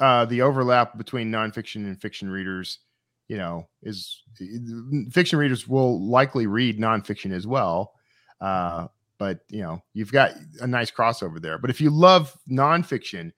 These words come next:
you may not read fiction at all. But I know plenty of fiction readers who will read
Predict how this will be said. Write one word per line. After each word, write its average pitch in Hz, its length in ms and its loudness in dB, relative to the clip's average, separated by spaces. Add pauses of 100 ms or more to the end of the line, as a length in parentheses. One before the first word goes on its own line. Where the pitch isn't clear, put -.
(300)
you 117 140 -4
may 131 160 2
not 123 280 2
read 107 220 -4
fiction 95 340 -10
at 80 120 -12
all. 107 260 -10 (680)
But 101 100 -4
I 131 100 6
know 139 160 0
plenty 156 280 -2
of 120 100 -2
fiction 123 280 -6
readers 92 240 -6
who 104 100 -10
will 95 100 -6
read 90 300 -8